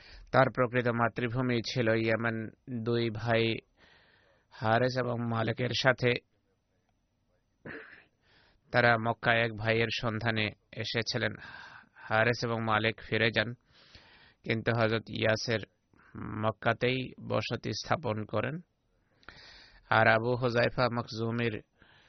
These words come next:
সাথে মিত্রের সম্পর্ক বন্ধন গড়েন। আবু হুযায়ফা তার দাসী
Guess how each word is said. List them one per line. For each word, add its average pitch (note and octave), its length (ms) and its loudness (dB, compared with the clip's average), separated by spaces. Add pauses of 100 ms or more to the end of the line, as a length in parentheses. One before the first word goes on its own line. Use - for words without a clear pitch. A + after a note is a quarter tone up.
(180)
সাথে A2+ 600 0 (160)
মিত্রের A#2 580 0 (140)
সম্পর্ক A2 760 -4 (720)
বন্ধন G#2+ 540 -2
গড়েন। A2 360 0 (140)
আবু G#2+ 300 -2
হুযায়ফা A2 480 0
তার G#2+ 360 0
দাসী A2 420 0